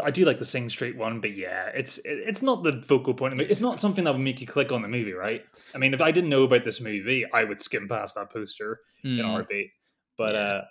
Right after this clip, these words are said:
Speaker 2: We're
Speaker 1: I
Speaker 2: not
Speaker 1: do.
Speaker 2: poster critics.
Speaker 1: No, we're not
Speaker 2: We
Speaker 1: poster
Speaker 2: <laughs>
Speaker 1: critics.
Speaker 2: Technically, we're not film critics either.
Speaker 1: <laughs> Technically that as well. Um,
Speaker 2: <laughs>
Speaker 1: but
Speaker 2: But
Speaker 1: yeah,
Speaker 2: here we are.
Speaker 1: if you own an Apple T V subscription, you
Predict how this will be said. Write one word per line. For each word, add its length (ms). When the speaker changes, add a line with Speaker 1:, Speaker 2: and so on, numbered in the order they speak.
Speaker 2:
We're 80
Speaker 1:
I 40
Speaker 2:
not 140
Speaker 1:
do. 80
Speaker 2:
poster 300
critics. 840
Speaker 1:
No, 120
we're 80
not 80
Speaker 2:
We 80
Speaker 1:
poster 320
Speaker 2:
<laughs> 60
Speaker 1:
critics. 440
Speaker 2:
Technically, 440
we're 120
not 160
film 260
critics 340
either. 360
Speaker 1:
<laughs> 260
Technically 460
that 220
as 140
well. 240
Um, 840
Speaker 2:
<laughs> 260
Speaker 1:
but 260
Speaker 2:
But 100
Speaker 1:
yeah, 280
Speaker 2:
here 160
we 140
are. 120
Speaker 1:
if 200
you 160
own 100
an 120
Apple 280
T 220
V 160
subscription, 800
you 160